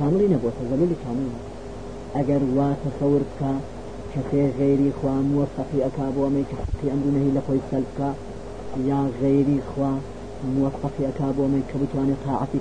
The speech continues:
کامل بکا، ئەمە بێ ئەدەبیەک وا قائل بووە کە لەگەڵ خزوع و تەزەللەکەی ڕێک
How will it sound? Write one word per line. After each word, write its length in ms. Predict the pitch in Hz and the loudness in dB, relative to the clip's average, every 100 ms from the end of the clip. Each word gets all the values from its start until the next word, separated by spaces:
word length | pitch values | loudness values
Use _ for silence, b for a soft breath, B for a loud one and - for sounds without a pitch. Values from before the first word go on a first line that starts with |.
| 147 | -2
کامل 260 | 123 123 120 | -2 -2 -2
بکا، 220 | - 175 196 - - - - - - - - - - - - | 0 0 -2 -6 -12 -12 -12 -12 -12 -12 -12 -12 -12 -12 -6
ئەمە 200 | 127 147 117 117 | 0 0 0 0
بێ 140 | 135 120 | 0 0
ئەدەبیەک 560 | 127 131 120 180 139 - 131 | -2 -2 4 6 6 4 0
وا 100 | 202 190 | 0 0
قائل 280 | 180 160 156 143 | -2 0 0 0
بووە 160 | 139 - | -2 -2
کە 80 | - 117 | -4 0
لەگەڵ 220 | - 185 - | 4 2 2
خزوع 260 | 135 139 92 | -2 0 0
و 100 | - | -4
تەزەللەکەی 560 | 120 123 113 110 156 | -6 -4 -4 -6 -6
ڕێک 120 | 131 | -6